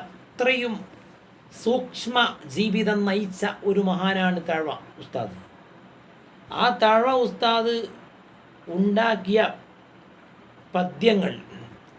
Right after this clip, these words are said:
അൽ മവാഹിബുൽ ജലിയ എന്ന് പറയുന്ന വിശാലമായ ഗ്രന്ഥങ്ങളിൽ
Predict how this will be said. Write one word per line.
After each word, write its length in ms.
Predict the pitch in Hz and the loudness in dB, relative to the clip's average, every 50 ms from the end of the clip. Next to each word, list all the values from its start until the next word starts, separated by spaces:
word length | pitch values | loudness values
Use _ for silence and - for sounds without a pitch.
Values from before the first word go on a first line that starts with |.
| - - - - - - - - - - - - 156 | -20 -20 -20 -20 -20 -20 -20 -20 -20 -18 -6 0 0
അൽ 80 | 208 240 247 226 | 2 2 4 4
മവാഹിബുൽ 600 | 220 208 214 226 247 240 220 247 233 220 240 233 214 185 | 6 6 8 8 6 6 4 2 0 0 0 0 0 2
ജലിയ 340 | 214 233 220 226 233 226 233 233 220 220 214 208 | 2 2 2 2 2 2 2 4 6 6 6 6
എന്ന് 180 | 202 208 226 214 196 | 6 4 2 2 2
പറയുന്ന 420 | 214 208 214 214 214 208 208 208 208 208 196 - - - - 151 | 2 2 4 4 4 2 2 0 0 -2 -2 -6 -12 -16 -12 -10
വിശാലമായ 840 | 170 165 - - 208 220 240 247 254 247 247 226 220 214 214 214 208 208 196 - 156 | -8 -6 -2 -2 0 2 2 2 2 2 2 0 2 2 2 4 4 2 2 0 -2
ഗ്രന്ഥങ്ങളിൽ 560 | 156 160 160 165 165 175 165 151 131 123 117 | -4 -6 -6 -4 -6 -8 -6 -6 -8 -8 -10